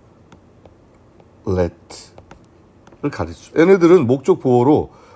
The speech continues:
원형 부정사를 씁니다. to 부정사는 안 됩니다.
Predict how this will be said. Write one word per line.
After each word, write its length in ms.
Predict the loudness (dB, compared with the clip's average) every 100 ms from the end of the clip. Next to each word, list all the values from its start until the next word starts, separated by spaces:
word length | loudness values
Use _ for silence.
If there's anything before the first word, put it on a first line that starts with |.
| -12 0
원형 500 | 2 4 4 2 -2
부정사를 420 | -4 -4 -6 -12
씁니다. 400 | -14 -16 -16 -18 -20 _ -20 _ -20 _ _ _ _ -20 _ _ _
to 140 | -8 -4
부정사는 580 | 0 2 4 4 4 2
안 200 | -4 -4
됩니다. 360 | -4 -4 -10